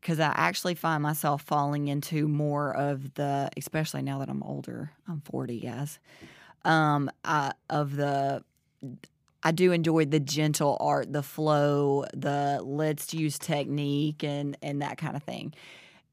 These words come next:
And, um, like I said, I'm, I'm having to do that a lot more now that I'm,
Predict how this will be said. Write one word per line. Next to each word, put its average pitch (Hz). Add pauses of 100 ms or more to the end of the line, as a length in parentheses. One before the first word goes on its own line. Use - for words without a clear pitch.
And, 139
um, 135 (120)
like -
I 143
said, 139
I'm, 127
I'm 143
having 143
to 139
do 139
that 139
a 135
lot 131
more 135
now 135
that 139
I'm, 139